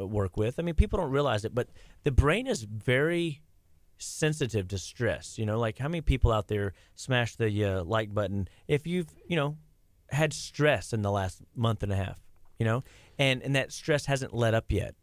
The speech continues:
And that chronic stress that begins to happen, uh, in your life, it will take its toll, not just on your endocrine hormonal system, but also on your brain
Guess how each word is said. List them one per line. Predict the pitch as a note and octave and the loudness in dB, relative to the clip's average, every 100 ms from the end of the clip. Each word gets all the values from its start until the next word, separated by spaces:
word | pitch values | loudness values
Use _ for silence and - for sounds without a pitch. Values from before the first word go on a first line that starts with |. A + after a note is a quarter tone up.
| _ _ _ _ - | _ _ _ _ 0
And | C3+ | 2
that | C3 - | 2 0
chronic | - D3+ D#3+ E3 - | -2 2 2 0 -6
stress | - - - C#3 G#2 - - - - - | -14 -12 -2 0 2 -2 -12 -18 -8 0
that | B2 - B2 | 0 0 -2
begins | A#2+ C3 C#3 B2 | 2 2 2 0
to | A2+ | -2
happen, | F#2 A#2+ B2 F#2+ F2 F#2+ - - _ | 0 0 0 -2 -6 -8 -14 -20 _
uh, | A#2 G#2+ G2 | 0 2 2
in | B2 | 2
your | A2+ G#2 | 2 2
life, | B2+ A#2 G2+ - _ _ _ _ | 2 0 -2 -10 _ _ _ _
it | D3 D3+ | 0 2
will | F3 | 0
take | - C3+ B2 | 0 -2 -2
its | C#3 - | -6 -4
toll, | - F#3 F3+ G#2 F#2 - | -2 0 0 0 -2 -2
not | B2 C#3+ E3+ | 0 0 0
just | F#3 D#3 - | -4 -4 0
on | B2+ A#2+ | 0 2
your | A2 B2+ | 0 0
endocrine | D#3+ F#3+ D#3 A#2 G2 | 0 0 -2 -2 0
hormonal | A#2 A2+ D3 G#3 C#3+ | 2 2 2 0 -4
system, | F2+ - C2 - _ _ - | -8 -10 -16 -18 _ _ 2
but | C#3 - | 4 4
also | D3 F#3+ B3+ - A2 G#2+ B2 - | 2 2 2 0 2 2 -2 -2
on | B2 B2+ C3 B2+ B2 - - - - | 2 4 2 -2 -6 -18 -20 -20 -4
your | D3 D#3 | 0 2
brain | F#3 C4+ C#3+ | 2 2 -2